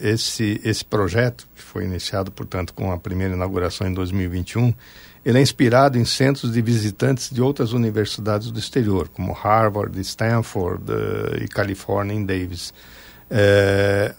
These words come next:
lá são centros de acolhimento, por assim dizer, de alunos, onde se oferecem, digamos, informações gerais sobre, sobre a, a universidade.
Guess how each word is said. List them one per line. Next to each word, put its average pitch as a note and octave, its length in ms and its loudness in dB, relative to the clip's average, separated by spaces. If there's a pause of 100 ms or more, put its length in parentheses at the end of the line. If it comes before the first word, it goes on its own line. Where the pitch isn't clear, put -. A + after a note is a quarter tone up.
(100)
lá B2+ 240 6
são A2 240 0
centros A2+ 360 -2
de G#2+ 80 0
acolhimento, G#2+ 600 0
por F#2+ 160 -6
assim - 200 -6
dizer, F2+ 360 -4
de G2 100 -4
alunos, A2+ 500 -2 (280)
onde G2+ 260 0
se A2+ 320 0
oferecem, G#2+ 680 2
digamos, F#2+ 440 0
informações G2 640 0
gerais F#2+ 360 0
sobre, A2 480 -4
sobre G#2 360 -4
a, A2+ 320 -2
a G#2 60 -2
universidade. G#2+ 760 -2